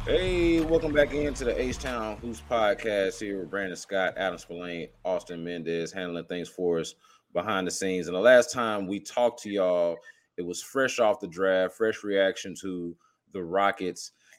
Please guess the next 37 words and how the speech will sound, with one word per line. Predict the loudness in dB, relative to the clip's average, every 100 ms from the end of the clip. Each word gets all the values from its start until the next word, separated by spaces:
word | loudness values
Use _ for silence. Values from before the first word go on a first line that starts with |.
| -2
taking | -2 0
Amen | -2 -2 -4
Thompson | -6 -6 -4 -6 -8
with | -8
the | -10
fourth | -2 -2 -2 _
overall | -2 0 2 2
pick | 0 -6 -6
in | -10
the |
draft, | -2 4 6 6 4 -2 -18 -20 _ -2
and | 0 0
Cam | -2 -2 -2 0
Whitmore | 2 2 2 0 0
sliding | 0 -2 2 4 4 2 0 0
all | 4 8
the | 8 6
way | 4 2
down | 2 0 2 -2
to | -6
them | -6 -4 -4 -2
at | -2 0
number | -2 -2 -4
twenty, | -6 -4 -2 -2
which | -4 -6
came | -4 -2 0 0
as | -2 -2
a | -6
surprise | -10 0 4 6 6 4
to | -4
both | -8 -2 0 -2
of | -2 0
us. | 2 0 -4 -14 _ _ _ _ _ -6
We | -4
were | -2 -2 0
on | 0 2 0 -2 -4 -4
Whitmore | 2 2 2 4 6 4 0